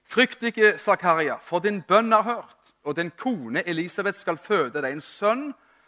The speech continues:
og du skal gi ham navnet Johannes. Og du skal få fryd og stor, og, og du, ja, skal få fryd og stor glede, og mange skal fryde seg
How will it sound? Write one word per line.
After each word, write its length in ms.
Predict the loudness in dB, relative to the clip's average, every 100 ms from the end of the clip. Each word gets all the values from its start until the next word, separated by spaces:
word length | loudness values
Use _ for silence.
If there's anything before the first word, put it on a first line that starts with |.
| _ _ _ -8
og 120 | -4
du 80 | 0
skal 180 | 0 2
gi 120 | 2
ham 260 | 0 -2 -2
navnet 340 | 2 2 0 -6
Johannes. 560 | -6 -8 -10 -20 -20 _ _ _ _ _ _ _ _ _ _ _ _
Og 100 | 2
du 120 | 2
skal 220 | 4 4
få 160 | 6 4
fryd 440 | 4 -4 -2 -2 -4
og 80 | -10
stor, 340 | -6 -4 -4 4
og, 240 | 6 6
og 140 | 2 -2
du, 60 |
ja, 240 | -2 -2 -4
skal 200 | -4 -4
få 100 | -6
fryd 240 | -10 -8
og 60 | -4
stor 160 | -4
glede, 400 | 0 0 2 0 -2 -16 -20 _
og 100 | 4
mange 320 | 6 6 0
skal 200 | -2 -2
fryde 540 | -2 -4 -2 -2 -8 -6
seg 200 | -2